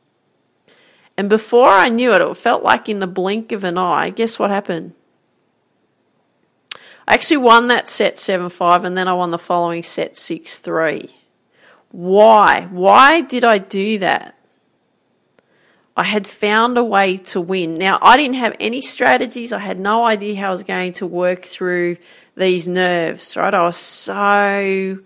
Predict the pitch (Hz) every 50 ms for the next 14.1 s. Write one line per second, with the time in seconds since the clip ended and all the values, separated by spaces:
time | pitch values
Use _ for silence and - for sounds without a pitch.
0 | _ _ _ _ _ _ _ - 175 175 185 185 180 180 180 175 175 180 175 180
1 | 175 - - - - - _ _ _ _ _ _ _ _ _ _ - - 170 175
2 | 180 - 202 196 202 208 208 196 190 185 185 185 185 190 190 175 175 175 - 190
3 | 175 175 170 170 170 170 170 170 170 170 160 - _ _ - 160 160 _ - 185
4 | 190 196 202 214 214 202 196 185 - - - - - 196 185 180 175 175 170 170
5 | 170 - - - - - 170 170 170 165 165 160 160 160 156 156 156 220 _ _
6 | _ _ _ _ _ _ _ _ _ _ _ _ _ - - - _ _ - -
7 | 165 165 180 190 202 208 202 190 190 185 180 190 240 269 311 349 349 339 - -
8 | - - 175 170 170 185 208 202 - 233 214 214 214 202 214 240 277 330 370 -
9 | _ _ _ _ _ _ _ _ _ _ _ _ _ _ _ _ _ _ _ -
10 | 190 180 185 185 185 - - 202 202 208 208 - 226 220 220 - - 196 190 180
11 | 180 180 180 180 180 - _ _ _ _ _ _ _ _ _ _ _ _ _ _
12 | _ _ _ _ _ _ _ _ _ _ _ _ _ _ _ - - 220 196 -
13 | 180 180 185 175 180 180 170 175 196 202 190 208 190 - - 175 - - - -
14 | - -